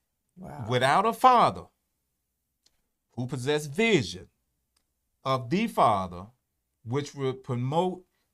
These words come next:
Speaker 2: and uplift the Father honor,
Speaker 1: Mm-hmm.
Speaker 2: his character,
Speaker 1: Yes.
Speaker 2: his reputation, then it's not success
Speaker 1: Mm.
Speaker 2: when you get through with it.
Speaker 1: Yes.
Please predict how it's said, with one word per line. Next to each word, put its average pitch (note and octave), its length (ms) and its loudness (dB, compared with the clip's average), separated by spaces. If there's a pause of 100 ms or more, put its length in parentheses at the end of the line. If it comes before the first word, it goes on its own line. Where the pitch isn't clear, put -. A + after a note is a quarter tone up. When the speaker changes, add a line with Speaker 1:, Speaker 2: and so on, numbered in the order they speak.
(120)
Speaker 2:
and B2 400 -6
uplift C#3+ 680 0 (260)
the C3+ 360 0
Father D#3 560 -2
honor, G2 460 -6 (100)
Speaker 1:
Mm-hmm. D#3 260 -14
Speaker 2:
his F3+ 380 0
character, G2+ 760 -4
Speaker 1:
Yes. F3 400 -6
Speaker 2:
his G3+ 280 0
reputation, G2+ 840 -6 (560)
then D#3 560 -2 (200)
it's C#3 220 -2
not C#3 380 0
success - 640 -10 (240)
Speaker 1:
Mm. E3 380 -12 (240)
Speaker 2:
when D3+ 200 -2
you E3+ 160 0
get F3 260 -2
through D3 180 -4
with F#2 280 -6
it. - 80 -20 (100)
Speaker 1:
Yes. D#3 580 -16